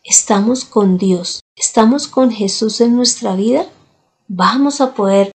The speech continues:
hacer las cosas conforme a Él las quiere y la obra de Dios la vamos a poder hacer en Él mismo,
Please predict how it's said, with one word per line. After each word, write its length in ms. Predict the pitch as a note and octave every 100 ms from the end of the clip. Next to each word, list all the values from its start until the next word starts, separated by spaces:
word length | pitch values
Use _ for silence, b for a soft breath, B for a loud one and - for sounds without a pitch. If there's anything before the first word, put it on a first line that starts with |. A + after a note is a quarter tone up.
| _ _ _ -
hacer 420 | A3 - G#3+ G#3+
las 220 | A3 A#3
cosas 400 | - C4+ F4+ F#4
conforme 640 | - A3+ G3+ G#3 F#3+ F#3+
a 120 | F3+
Él 80 | F3+
las 200 | G3 G#3+
quiere 320 | - G#3 F#3+
y 80 | G3+
la 260 | G3 F#3 F3+
obra 360 | A3+ B3 C#4+
de 100 | D4
Dios 280 | A3+ C4+ -
la 80 | A#3
vamos 300 | F#3 F#3+ F#3+
a 100 | G#3
poder 240 | G#3+ G3
hacer 380 | G3 G3 A3 A3 -
en 260 | B3+ A#3 A#3
Él 200 | C#4 C#4+
mismo, 440 | D#4 G4 - G#3+